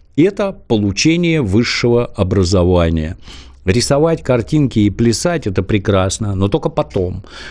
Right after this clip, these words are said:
после того, как выполнен надлежащий труд по получению образования. Образование не получается, вот я, я вот тут вот почитал вот эту книжку, я почитал вот эту,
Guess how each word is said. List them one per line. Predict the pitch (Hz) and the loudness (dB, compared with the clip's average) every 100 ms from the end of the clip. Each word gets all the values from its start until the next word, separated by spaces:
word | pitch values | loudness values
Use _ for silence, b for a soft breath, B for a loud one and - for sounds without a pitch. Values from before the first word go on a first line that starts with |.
| B | B
после | 113 110 | -2 0
того, | 98 113 131 170 | 0 2 4 2
как | - 113 135 - | 0 -2 -2 -2
выполнен | 92 135 131 120 113 95 90 87 95 | 0 0 0 0 2 0 -2 -2 0
надлежащий | 92 95 90 127 120 - | 2 2 2 2 0 -2
труд | 98 113 139 - | 0 0 0 -2
по | - 165 196 | 0 2 2
получению | 127 101 95 127 127 107 | 0 -2 0 0 2 0
образования. | 98 92 87 78 76 71 71 76 B B B B | 0 0 2 0 0 -2 -6 -8 B B B B
Образование | 110 127 165 202 196 190 | 0 2 2 2 2 4
не | 175 | 2
получается, | 180 190 180 165 - 160 143 127 113 117 | 2 2 2 2 2 2 2 0 0 0
вот | 110 117 | 0 2
я, | 110 107 | 2 2
я | 110 139 151 | 2 2 2
вот | 120 - | 0 0
тут | 107 | -2
вот | 107 - | -2 -2
почитал | 117 123 135 120 104 | 0 0 2 2 2
вот | 107 180 | 2 0
эту | 190 156 | 0 -4
книжку, | - 151 139 - 120 | -2 -2 -2 0 2
я | 110 | 2
почитал | 101 104 107 - 104 98 | -2 -4 -6 -2 2 2
вот | 104 | 2
эту, | 165 - | 0 -2